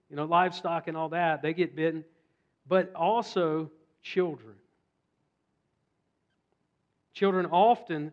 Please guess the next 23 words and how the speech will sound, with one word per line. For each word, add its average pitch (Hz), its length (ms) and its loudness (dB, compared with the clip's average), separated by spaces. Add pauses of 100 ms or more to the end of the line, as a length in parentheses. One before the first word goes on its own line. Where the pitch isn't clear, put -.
suffer, 165 460 -4
this 185 200 -6
is 196 80 -8
according 190 420 -2
to 175 340 -4 (460)
the 147 60 -20
World 170 240 -4
Health 196 200 -4
Organization, 135 640 -8 (360)
children 214 420 2
often 220 480 0
suffer 208 420 -2
more 196 360 2
severe 202 640 -4
effects 196 500 -4
than 170 120 -10
adults 156 560 -6 (440)
due 180 220 -6
to 185 140 -6
their 165 160 -6
smaller 165 760 -8 (240)
body 143 300 -8
mass. 123 640 -18